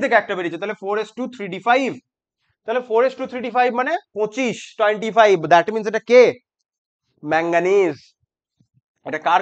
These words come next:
কনফিগারেশন? ম্যাঙ্গানিজ। এবার কোশ্চেনে দিয়েছে এটা কার কনফিগারেশন, তাহলে এইটা দেখে তোকে বুঝতে হবে এটা অ্যাটম,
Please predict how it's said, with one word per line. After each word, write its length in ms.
কনফিগারেশন? 540
ম্যাঙ্গানিজ। 460
এবার 180
কোশ্চেনে 340
দিয়েছে 180
এটা 160
কার 220
কনফিগারেশন, 480
তাহলে 140
এইটা 180
দেখে 260
তোকে 140
বুঝতে 320
হবে 160
এটা 140
অ্যাটম, 280